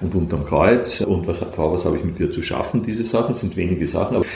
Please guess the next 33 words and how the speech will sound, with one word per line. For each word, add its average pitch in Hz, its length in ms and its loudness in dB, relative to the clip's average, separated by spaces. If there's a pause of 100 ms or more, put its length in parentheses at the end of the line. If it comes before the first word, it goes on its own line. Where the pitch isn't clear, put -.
(160)
das 90 160 4
wird 95 160 4
wohl 98 260 6
historisch 90 400 2
bezeugt 78 400 0
sein. 76 160 0
Das 80 160 2
andere 95 320 2
ist 120 280 4
nicht 170 320 2
historisch 85 360 0
bezeugt. 85 460 0 (240)
Man 92 100 4
muss 98 140 6
noch 101 120 6
dazu 104 320 2
sagen, 95 300 2
kleine 85 260 2
Klammerbemerkung, 87 680 0
diese 87 220 -4
ganze 85 300 -2
Geschichte - 260 -6
mit 95 260 0
dem 87 160 0
bethlehemitischen 90 760 0
Kindermord 82 640 2
und 87 240 -2
das, 82 100 -2
die - 120 -8
Flucht 123 280 4
nach 92 140 2
Ägypten, 92 500 2
ja, 82 240 0